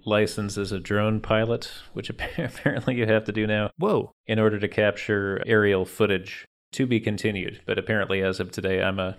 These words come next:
Speaker 1: I'm a technical drone pilot because I paid my five dollars.
Speaker 2: Wow.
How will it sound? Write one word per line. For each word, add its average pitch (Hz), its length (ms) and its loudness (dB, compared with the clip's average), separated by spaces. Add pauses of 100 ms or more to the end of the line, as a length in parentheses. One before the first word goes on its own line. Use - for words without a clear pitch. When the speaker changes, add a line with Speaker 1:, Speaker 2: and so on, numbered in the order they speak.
(100)
Speaker 1:
I'm 110 140 -4
a 101 40 -2
technical 95 760 0
drone 98 260 2
pilot 95 460 0
because - 240 -8
I 95 60 0
paid 95 220 -2
my 90 100 -4
five 92 220 -2
dollars. - 480 -6
Speaker 2:
Wow. 120 520 -2